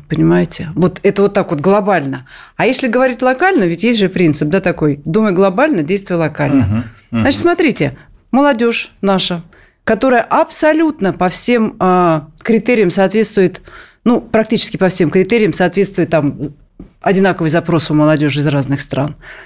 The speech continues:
Speaker 1: И вот у них номер один приоритет. Девяносто девять процентов молодежи считает, что самый главный приоритет сейчас — это, э, экология, это охрана окружающей среды. И они абсолютно правы. И здесь я еще не знаю, кто кого вообще должен научить.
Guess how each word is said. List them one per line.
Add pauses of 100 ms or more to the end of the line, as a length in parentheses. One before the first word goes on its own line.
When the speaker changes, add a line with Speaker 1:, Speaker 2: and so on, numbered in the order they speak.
(140)
Speaker 1:
И
вот
у
них
номер
один
приоритет.
Девяносто
девять
процентов
молодежи
считает,
что
самый
главный
приоритет
сейчас —
это,
э,
экология, (260)
это
охрана
окружающей
среды. (220)
И
они
абсолютно
правы. (760)
И
здесь (460)
я
еще
не
знаю,
кто
кого
вообще
должен
научить.